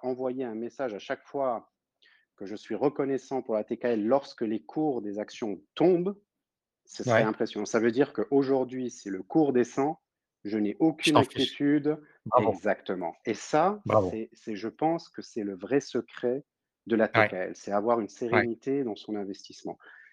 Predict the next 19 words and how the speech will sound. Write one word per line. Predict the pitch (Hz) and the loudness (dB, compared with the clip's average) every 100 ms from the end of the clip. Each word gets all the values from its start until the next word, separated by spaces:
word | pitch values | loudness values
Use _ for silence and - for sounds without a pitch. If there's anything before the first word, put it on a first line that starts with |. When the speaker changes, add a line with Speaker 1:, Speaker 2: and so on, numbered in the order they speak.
| - | -20
Speaker 1:
Ça, | - 123 | 4 6
Speaker 2:
Ouais. | 117 104 | 6 2
Speaker 1:
c'était | 110 120 | 0 -2
pour, | - 110 104 | -2 0 0
euh, | 98 98 | 0 -2
la | 104 | -4
première | - 117 117 | -4 -6 -4
chose. | 156 | -4
En | 120 | -4
tous | - 101 | -6 -10
les | 95 | -8
cas, | 104 95 - | -8 -8 -4
félicitations | 113 107 110 107 101 110 | -4 -4 -8 -10 -8 -10
pour | - 95 | -8 -10
ce | - | -10
projet. | - - 92 | -8 -4 2
Speaker 2:
Ben, | 101 | 6
merci. | 123 127 - | 6 6 4
Speaker 1:
C'est | 151 190 | 6 6